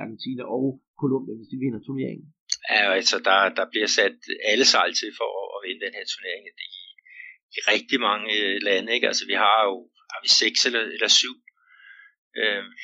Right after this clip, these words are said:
Speaker 2: hvad hedder det, lande, som, som virkelig har, har noget, noget høj kvalitet. Det er jo måske mere Venezuela, ikke? Som, og Bolivia, som er, er de svageste i, i det selskab. Ecuador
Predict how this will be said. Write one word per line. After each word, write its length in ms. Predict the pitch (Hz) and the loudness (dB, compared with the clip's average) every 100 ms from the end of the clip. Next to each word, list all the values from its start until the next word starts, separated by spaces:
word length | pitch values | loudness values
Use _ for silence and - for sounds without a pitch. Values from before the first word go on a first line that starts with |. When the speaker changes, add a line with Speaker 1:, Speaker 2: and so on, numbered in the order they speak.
| - _ - - _ _ _ | -20 _ -20 -20 _ _ _
Speaker 2:
hvad 100 | - - | -14 -8
hedder 180 | 98 | -4
det, 80 | 104 98 | 2 2
lande, 200 | 101 117 127 | 2 2 2
som, 120 | 110 101 - | 0 -4 -6
som 80 | 104 101 | -4 -6
virkelig 220 | 113 135 120 | -4 -2 2
har, 140 | 117 107 104 - - - | 2 2 -4 -14 -12 -6
har 100 | 110 | -4
noget, 180 | 110 107 113 | -4 -6 -6
noget 160 | 104 110 | -4 -4
høj 80 | 104 117 | -2 -2
kvalitet. 440 | 104 120 117 107 | -2 2 2 2
Det 80 | - | -2
er 80 | 104 | -8
jo 120 | 104 | -4
måske 220 | 104 110 104 | -2 -2 2
mere 240 | 107 123 104 | 4 4 4
Venezuela, 520 | 98 98 - 101 107 147 | 0 -2 -2 -2 2 2
ikke? 160 | 139 110 | 2 -4
Som, 80 | 104 - - - - - | -8 -16 -20 -16 -14 -8
og 60 | 120 | 2
Bolivia, 360 | 127 123 131 131 127 | 4 6 4 4 2
som 80 | 107 98 | 2 0
er, 60 | 101 - - 92 | 0 -6 -16 -18
er 60 | 92 - | -20 -12
de 60 | - - - - | -6 -6 -4 -2
svageste 380 | 98 107 120 131 101 | -2 -2 -4 -6 -10
i, 20 | - - | -14 -20
i 20 | - | -12
det 100 | 104 - | -6 -2
selskab. 360 | 110 - 110 107 110 101 - 101 | 0 0 0 0 -2 -2 -2 -4
Ecuador 480 | - 95 87 95 | -2 -4 -4 0